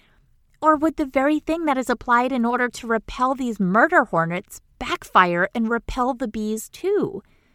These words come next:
And it wouldn't be science if there wasn't the, "Well, actually" moment. One entomologist in the U K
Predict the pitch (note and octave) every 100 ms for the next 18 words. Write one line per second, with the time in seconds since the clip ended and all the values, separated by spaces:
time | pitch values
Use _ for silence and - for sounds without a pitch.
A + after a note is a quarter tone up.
0 | _ _ _ _ _ _ _ - D#4+ E4+
1 | C4+ D4 F#4 F4+ F4 D#4+ C#4+ F#3+ F#3+ A3
2 | - A3 G#3 A3 A3+ G#3+ F#3+ F3 F3+ _
3 | _ _ - F#3 G3 D#4 - E3+ A3 -
4 | G3 E3+ D#3 D#3+ D#3 E3 G#3 - _ _
5 | _ A3+ A#3 G4 - D#4+ - B3 G3+ F#3
6 | G3 F#3+ G3 F#3 F3+ A3+ D#4 - D3+ -